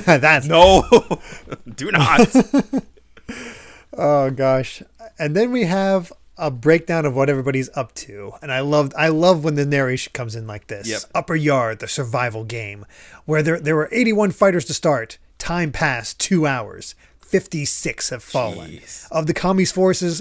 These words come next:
Speaker 1: thirteen remain. Of the Shandians, seven still stand.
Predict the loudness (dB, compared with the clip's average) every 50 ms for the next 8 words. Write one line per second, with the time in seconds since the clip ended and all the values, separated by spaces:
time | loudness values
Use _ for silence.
0 | -10 -16 -18 -6 -2 -2 -2 -2 -4 -4 -2 -2 -2 -4 -6 -10 -10 -10 -10 -12
1 | -14 -20 -20 _ _ _ _ _ -16 -14 -10 -6 -4 -2 0 0 2 2 2 2
2 | 0 0 -2 -6 -8 -12 -12 -8 -2 2 2 2 2 0 -4 -6 -6 -6 -6 -6
3 | -6 -6 -8 -8 -10 -10 -14 -18